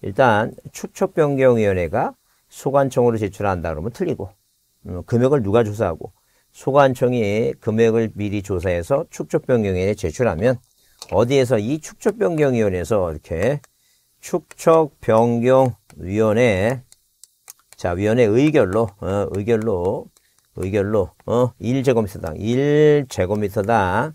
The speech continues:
금액을 뭐 한다는 얘기예요? 금액을, 에, 조사를 한다. 내가 금액 미리 조사한다. 자, 금액을 조사하죠. 어, 조사하게 되면 뭐예요? 조사, 이제 금액을 이제 주-, 아, 금액을 결정한다는 얘기죠.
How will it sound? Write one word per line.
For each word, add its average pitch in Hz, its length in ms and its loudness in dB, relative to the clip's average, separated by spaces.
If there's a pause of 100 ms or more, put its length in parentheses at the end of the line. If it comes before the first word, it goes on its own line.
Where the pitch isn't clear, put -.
(380)
금액을 98 380 -2
뭐 87 120 -2
한다는 95 320 -2
얘기예요? 78 400 -8 (380)
금액을, 95 840 0
에, 82 180 -8
조사를 87 480 -6
한다. 95 640 2
내가 71 200 -12
금액 87 260 -8
미리 101 180 -6
조사한다. 80 400 -6 (640)
자, 143 140 2
금액을 147 420 4 (120)
조사하죠. 180 460 2 (600)
어, 139 280 6
조사하게 165 400 6
되면 160 280 4
뭐예요? 101 220 6
조사, 117 520 4
이제 101 160 2
금액을 131 400 2
이제 101 140 -2
주-, - 180 -10
아, 92 100 -2
금액을 120 360 0
결정한다는 104 560 -2
얘기죠. 156 260 -6